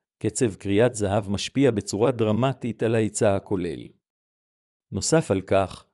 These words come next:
ביקוש לזהב יכול להיות מושפע מגורמים כמו רכישת תכשיטים, יישומים תעשייתיים והעדפות השקעה. גורמים כלכליים. האקלים הכלכלי העולמי משפיע באופן משמעותי על ערכו של הזהב.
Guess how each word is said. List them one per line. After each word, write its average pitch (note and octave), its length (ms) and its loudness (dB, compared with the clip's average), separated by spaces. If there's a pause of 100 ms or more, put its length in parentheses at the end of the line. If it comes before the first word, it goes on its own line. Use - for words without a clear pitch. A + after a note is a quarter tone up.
(120)
ביקוש - 420 -2
לזהב G2+ 420 2
יכול C#3 280 2
להיות B2+ 280 2
מושפע A2 400 0
מגורמים A#2 540 0
כמו A2+ 280 0
רכישת B2 520 -2
תכשיטים, G#2+ 640 -4 (460)
יישומים B2 500 0
תעשייתיים A2+ 840 0
והעדפות G2+ 580 2
השקעה. E2+ 500 -2 (1080)
גורמים G#2+ 460 2
כלכליים. F#2 760 0 (1040)
האקלים B2+ 500 0
הכלכלי G#2 540 0
העולמי G#2 380 4
משפיע B2+ 400 2
באופן A2+ 460 0
משמעותי G#2+ 640 0
על A2 100 4
ערכו A#2+ 320 2
של B2 200 0
הזהב. F2+ 420 -2